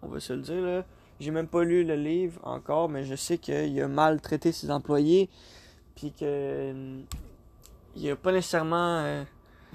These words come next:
tu sais, ses valeurs sont pas nécessairement des valeurs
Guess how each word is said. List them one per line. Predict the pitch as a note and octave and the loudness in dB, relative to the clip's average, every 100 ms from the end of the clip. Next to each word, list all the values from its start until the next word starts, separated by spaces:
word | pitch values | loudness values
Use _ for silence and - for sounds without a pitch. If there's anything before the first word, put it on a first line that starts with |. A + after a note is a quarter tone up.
| - - | -12 -4
tu | |
sais, | |
ses | G#3+ G3+ | -2 2
valeurs | F3+ D3+ F#3 F3 F#3+ G3+ F3+ | 2 4 4 4 2 -2 -4
sont | - D3+ | -8 -6
pas | F3+ | -4
nécessairement | E3+ D#3+ D#3 - D3+ D3+ D#3+ E3 | -4 -6 -8 -6 -6 -4 -4 -4
des | D#3 D3 | -4 -4
valeurs | D3 C#3+ D3 D#3+ D#3+ | -2 0 0 -2 -4